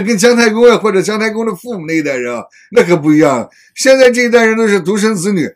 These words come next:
从小在蜜罐里长大的，那受不了一点委屈啊，对不对？他出去打上一个月工，他觉得工资又很低，这个市场又不太景气，他也觉得没意思，所以宁可选择了啃老，这就是一个社会现象。那么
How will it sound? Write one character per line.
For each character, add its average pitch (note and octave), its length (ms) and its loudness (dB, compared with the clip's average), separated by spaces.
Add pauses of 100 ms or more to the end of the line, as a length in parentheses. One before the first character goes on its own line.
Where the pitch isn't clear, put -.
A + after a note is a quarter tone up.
(280)
从 A3+ 240 0
小 F#3 140 4
在 G#3+ 160 0
蜜 A3 180 0
罐 A3 200 2
里 E3 100 2
长 B2 220 -6
大 C3+ 180 -2
的， G#2+ 180 -8
那 G#3 100 0
受 A#3 180 -2
不 G3+ 80 -2
了 G#3 100 2
一 A3+ 120 -2
点 F#3 220 0
委 B2+ 120 -6
屈 G#2+ 200 -14
啊， F#2+ 100 -12 (300)
对 A#3 120 -2
不 F#3 80 0
对？ E3+ 140 2 (200)
他 F#3+ 80 -4
出 F3+ 160 0
去 A3 140 2
打 F3 260 -2
上 F#3+ 120 2
一 F#3 80 -4
个 F#3 80 -4
月 F#3 120 4
工， E3+ 180 -4
他 D#3+ 120 -2
觉 E3 120 -2
得 E3+ 80 -2
工 D#3+ 180 -8
资 D#3 120 -2
又 D3+ 120 0
很 A#2+ 220 -8
低， D3+ 140 -2 (480)
这 F3 140 -4
个 D#3 80 -4
市 E3+ 180 -2
场 D3+ 160 2
又 D#3+ 80 4
不 D3+ 120 -4
太 D#3+ 160 -4
景 A#2+ 220 -6
气， D#3 240 -4 (320)
他 E3+ 120 -6
也 E3+ 80 4
觉 D3+ 140 2
得 D#3 80 -2
没 C#3+ 160 0
意 F3+ 160 0
思， - 340 -8
所 D#3 160 -4
以 D3+ 140 0 (240)
宁 E3+ 280 0
可 C#3+ 220 -4
选 A2+ 260 -8
择 A2+ 140 -10
了 A2+ 60 -10
啃 - 240 -16
老， - 200 -16 (420)
这 A#3+ 160 -6
就 A3 100 -2
是 G#3 120 -4
一 G#3+ 80 -6
个 F3 100 -4
社 G3 180 -6
会 G3 100 -6
现 F#3+ 160 -10
象。 F#3+ 180 -12 (680)
那 A3 180 0
么 D#3+ 260 -2